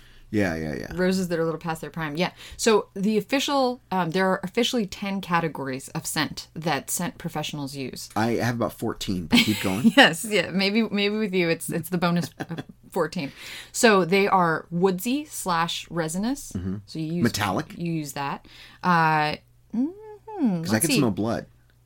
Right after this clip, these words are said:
Speaker 2: Yeah. Mm-hmm. Yep. That is a normal thing to say. <laughs> So interestingly, metallic isn't on the list. Chemical
Speaker 1: But
Speaker 2: is
Speaker 1: wait,
Speaker 2: on the list.
Speaker 1: how can metallic? 'Cause I can smell rust. A lot of people can smell rust.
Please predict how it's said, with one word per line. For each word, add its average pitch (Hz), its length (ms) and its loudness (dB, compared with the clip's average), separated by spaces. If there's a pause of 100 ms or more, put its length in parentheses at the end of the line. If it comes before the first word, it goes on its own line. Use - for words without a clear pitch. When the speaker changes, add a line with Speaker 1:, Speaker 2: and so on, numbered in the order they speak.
(160)
Speaker 2:
Yeah. 175 480 0 (220)
Mm-hmm. 185 260 2 (200)
Yep. 185 280 -2 (120)
That 180 220 2
is 214 100 2
a 220 60 0
normal 156 260 -2
thing 160 200 -8
to 202 60 10
say. 147 220 2 (540)
<laughs> 247 160 8 (1400)
So 381 220 6
interestingly, 381 680 4
metallic 220 600 4
isn't 240 220 2
on 196 160 0
the 185 60 0
list. 175 420 0
Chemical 226 720 -4
Speaker 1:
But 381 100 2
Speaker 2:
is 339 60 4
Speaker 1:
wait, 330 80 6
Speaker 2:
on 359 80 4
the 302 80 0
list. 269 200 -2
Speaker 1:
how 262 120 0
can 269 160 0
metallic? 226 420 0
'Cause 151 120 0
I 160 100 4
can 196 160 -4
smell 127 240 0
rust. 101 500 0
A 117 40 2
lot 107 120 2
of 135 60 -4
people 160 160 -2
can 131 80 -4
smell 110 240 0
rust. 92 380 -2